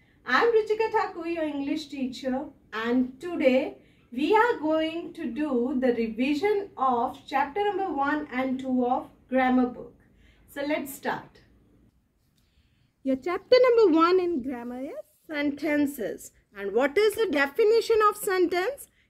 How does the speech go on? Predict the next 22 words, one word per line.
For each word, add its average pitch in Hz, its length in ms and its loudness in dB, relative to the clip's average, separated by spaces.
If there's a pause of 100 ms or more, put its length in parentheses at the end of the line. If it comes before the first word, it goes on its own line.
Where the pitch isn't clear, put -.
Keep 392 280 2
in 466 200 6
mind, 330 320 2
students, 262 800 -2
a 233 100 -2
group 381 380 0 (140)
of - 160 -4
words 294 560 2
that 262 320 -4
makes 294 400 2
a 339 60 -6
complete 339 760 4
sense. 285 640 -6 (360)
A 240 120 -2
proper 392 720 2
sense 262 580 -2
is 247 220 -2
called 254 580 -4 (400)
a 285 100 -2
sentence. 349 1080 -2 (420)
For 381 180 -2 (160)
example, 302 800 2